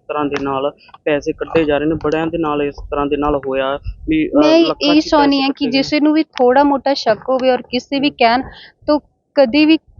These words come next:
Speaker 2: ਕੋਈ ਵੀ ਬਿਨਾਂ ਕਸਟਮਰ ਕੇਅਰ ਨਾਲ ਗੱਲਬਾਤ ਕੀਤੇ
Speaker 1: ਹਮ।
Speaker 2: ਬਿਨਾਂ ਕੋਈ ਵੀ, ਜੇ ਉਹਨਾਂ ਨੂੰ ਕੋਈ ਤੁਹਾਨੂੰ ਡਰਾ ਰਿਹਾ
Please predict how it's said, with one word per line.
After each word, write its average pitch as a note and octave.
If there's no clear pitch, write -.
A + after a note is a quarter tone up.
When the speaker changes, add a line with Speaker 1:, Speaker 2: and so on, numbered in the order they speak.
Speaker 2:
ਕੋਈ C4+
ਵੀ D4
ਬਿਨਾਂ B3+
ਕਸਟਮਰ B3+
ਕੇਅਰ A#3+
ਨਾਲ C4
ਗੱਲਬਾਤ A3+
ਕੀਤੇ D3+
Speaker 1:
ਹਮ। A3
Speaker 2:
ਬਿਨਾਂ A3
ਕੋਈ A#3
ਵੀ, A#3+
ਜੇ A#3+
ਉਹਨਾਂ A#3+
ਨੂੰ B3+
ਕੋਈ B3+
ਤੁਹਾਨੂੰ B3
ਡਰਾ G#3
ਰਿਹਾ A3+